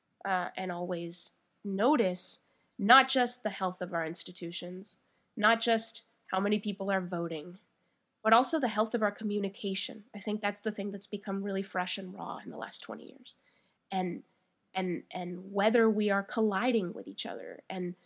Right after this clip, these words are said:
where is our trust building happening? Um, and the civic, the civic structures will follow. They, they, they will. I think that it's already a goddamn miracle <laughs>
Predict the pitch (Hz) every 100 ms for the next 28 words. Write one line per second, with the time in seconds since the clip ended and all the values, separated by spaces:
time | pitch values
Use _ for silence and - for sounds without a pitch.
0 | _ _ _ _ - 202 208 233 226 202
1 | 185 - 214 - - 190 175 156 135 -
2 | - - - - - - _ _ _ -
3 | 165 147 160 - _ _ _ _ _ 202
4 | 202 208 - 254 254 247 - _ _ _
5 | _ 202 - 233 269 269 - 240 233 -
6 | 285 294 - - 220 214 214 - 247 339
7 | - - 220 _ _ - 202 - 208 202
8 | - - 214 214 214 320 196 - - 196
9 | 285 277 262 226 202 277 330 220 185 -
10 | _ _ _ _ _ _ 240 - _ _
11 | - - 359 339 262 254 370 403 370 -
12 | 220 - 269 359 - - 466 - - -
13 | -